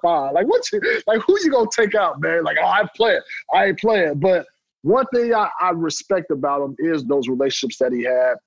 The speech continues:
And that's key to being an effective journalist, you know, because, um, you need insight, you need background, and you don't get that information if these individuals don't trust you.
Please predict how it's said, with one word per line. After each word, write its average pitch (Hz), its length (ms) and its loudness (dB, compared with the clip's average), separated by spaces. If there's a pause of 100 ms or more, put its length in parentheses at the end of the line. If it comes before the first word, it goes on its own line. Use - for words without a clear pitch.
(200)
And 139 400 2 (720)
that's 196 220 2
key 220 220 0
to 160 100 2
being 139 580 0
an 127 100 2
effective 127 520 0 (240)
journalist, 117 680 -2
you 123 100 0
know, 131 100 0
because, 127 400 0
um, 127 320 0 (260)
you 160 140 4
need 202 240 4
insight, 139 540 2 (340)
you - 100 6
need 151 300 2
background, 117 640 0 (400)
and 143 120 0
you 165 100 0
don't 175 180 0
get 196 160 0
that 151 160 2
information 135 680 -2 (440)
if 131 340 0
these 127 500 0
individuals 127 520 -2
don't 117 180 -4
trust 131 380 -4
you. 82 180 -8